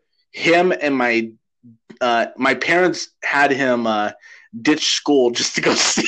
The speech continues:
it, just to see it on that Friday. And, uh, they had invited me, but I, but I had something else to do, so I didn't go and see it. Um,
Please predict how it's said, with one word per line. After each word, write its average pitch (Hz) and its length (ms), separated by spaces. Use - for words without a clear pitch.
it, - 440
just 165 280
to 180 60
see 175 240
it 170 60
on 135 200
that 151 220
Friday. 135 600
And, 127 560
uh, 117 400
they 170 300
had 233 160
invited 170 560
me, 175 200
but 135 180
I, 156 260
but 139 120
I 147 140
had 165 280
something 151 380
else 135 220
to 135 100
do, 120 300
so 131 200
I 110 80
didn't 120 220
go 110 180
and 110 100
see 110 240
it. 127 140
Um, 107 580